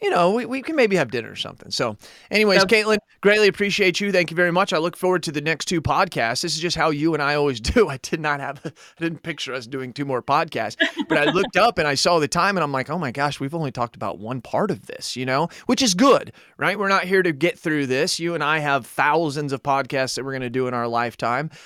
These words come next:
Speaker 1: Um, the only goal is that we just try to provide value all the time, right? Anything you wanna close up with?
Speaker 2: Loyal listeners, uh, thanks for tuning in to the Agency Intelligence platform. I'm, I'm glad that we're gonna kinda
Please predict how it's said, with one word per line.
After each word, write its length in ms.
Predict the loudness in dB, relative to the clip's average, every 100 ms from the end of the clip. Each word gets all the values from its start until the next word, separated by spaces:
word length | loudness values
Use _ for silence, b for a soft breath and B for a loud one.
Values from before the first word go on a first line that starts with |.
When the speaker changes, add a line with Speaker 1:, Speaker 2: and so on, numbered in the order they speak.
| B
Speaker 1:
Um, 200 | -2 -2
the 100 | -2
only 300 | 0 2 2
goal 260 | 0 -2 -2
is 80 | -6
that 120 | -6
we 80 | -8
just 180 | -10 -6
try 140 | -6
to 80 | -6
provide 340 | -8 -6 -6
value 380 | -6 -6 -6 -6
all 120 | -8
the 120 | -10 -10
time, 260 | -10 -8
right? 220 | -6 -6 -6
Anything 300 | -6 -6 -4
you 60 |
wanna 120 | -4 -4
close 280 | -4 -2
up 160 | -2 -2
with? 260 | -2 -2 _ _ _ _ b b b b _ _
Speaker 2:
Loyal 300 | 8 8 8
listeners, 680 | 2 0 -2 -2 -4 -8 -12 0
uh, 380 | 2 4 2 -4 _ _ _ _ _ _ _
thanks 220 | 0 0 0
for 100 | -4
tuning 380 | -2 -2 -4
in 240 | -6 -8 -10 -4
to 420 | 2 2 2 -4 -8 _ _ _
the 100 | 0
Agency 460 | 2 2 0 -8 -10
Intelligence 560 | -6 -2 -2 -4 -10
platform. 560 | -2 0 0 -2 -10 -6
I'm, 120 | -8 -8
I'm 80 | -6
glad 260 | -4 -4
that 60 | -4
we're 80 | -6
gonna 140 | -8
kinda 260 | -8 -4